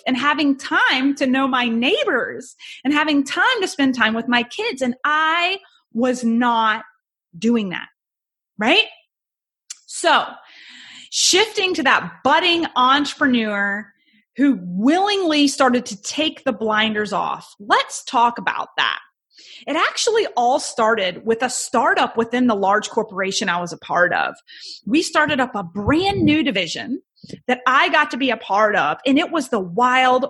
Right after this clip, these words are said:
wild west. We were creating new protocols, writing out job descriptions.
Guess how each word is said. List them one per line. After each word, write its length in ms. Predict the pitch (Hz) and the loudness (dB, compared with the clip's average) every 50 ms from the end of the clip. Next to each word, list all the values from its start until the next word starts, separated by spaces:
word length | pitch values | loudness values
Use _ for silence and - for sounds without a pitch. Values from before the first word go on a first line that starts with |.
| - | -8
wild 540 | 196 190 214 220 214 214 220 220 214 214 - - | -6 -4 -2 2 2 2 2 2 0 0 -2 -6
west. 440 | 180 170 196 180 147 123 - - - | -4 0 0 2 2 0 -4 -8 -6
We 140 | 220 220 220 | -4 -2 -2
were 120 | 214 208 | -2 -4
creating 640 | 214 - - 214 226 247 277 302 320 320 302 269 | -6 -10 -8 -6 -4 -2 0 0 0 0 0 0
new 100 | 240 208 202 _ | 0 -2 -4 _
protocols, 760 | - - 370 381 370 359 - - - 240 214 196 196 196 196 202 | -6 -2 0 0 0 0 -2 0 0 2 2 2 2 0 -2 0
writing 340 | 247 269 302 320 302 277 | 0 0 2 2 0 0
out 240 | 240 190 143 - 190 | 0 0 0 -2 -6
job 300 | - 349 359 349 339 247 | -2 0 2 2 2 0
descriptions. 720 | 320 - - - 247 220 196 - - - 165 156 156 170 | -2 -6 -6 -2 -2 -2 -2 -2 -4 -6 -4 -6 -6 -8